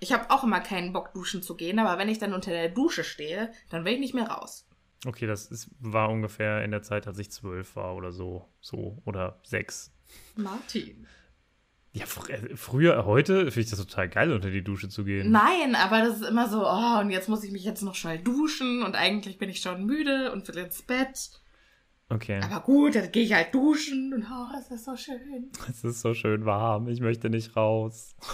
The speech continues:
Speaker 1: Ja, oder im Sommer so schön kühl, ne?
Speaker 2: Ja, das stimmt natürlich. Aber gut. Ähm, was wir aber noch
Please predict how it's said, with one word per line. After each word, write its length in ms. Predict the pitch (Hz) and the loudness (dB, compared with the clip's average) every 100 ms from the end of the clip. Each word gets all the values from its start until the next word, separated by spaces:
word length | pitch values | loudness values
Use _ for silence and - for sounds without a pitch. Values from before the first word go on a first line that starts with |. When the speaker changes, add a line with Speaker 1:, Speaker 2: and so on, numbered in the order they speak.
| - | -4
Speaker 1:
Ja, 200 | 185 190 | 2 2
oder 160 | 170 170 | 2 0
im 80 | 185 | 0
Sommer 280 | 185 190 185 | 0 0 0
so 100 | 185 | -2
schön 220 | 180 170 | -6 -10
kühl, 320 | - 285 170 | -6 -4 -4
ne? 240 | 156 175 226 - - - | -4 -6 -6 -8 -12 -2
Speaker 2:
Ja, 120 | 113 | 0
das 160 | 107 - | 0 -2
stimmt 200 | 104 - | -6 -8
natürlich. 440 | 98 101 101 - _ _ _ _ _ _ _ _ _ _ _ - | -10 -8 -8 -10 _ _ _ _ _ _ _ _ _ _ _ 0
Aber 200 | - 143 | 4 6
gut. 260 | 123 92 - _ _ _ _ _ _ _ _ - - | 4 0 -8 _ _ _ _ _ _ _ _ -16 0
Ähm, 420 | 123 117 113 113 113 | 6 6 6 4 -2
was 520 | 139 - 120 135 - | -6 -6 2 2 4
wir 160 | 147 139 | 0 2
aber 140 | 127 | 2
noch 280 | 127 123 - | 2 0 -4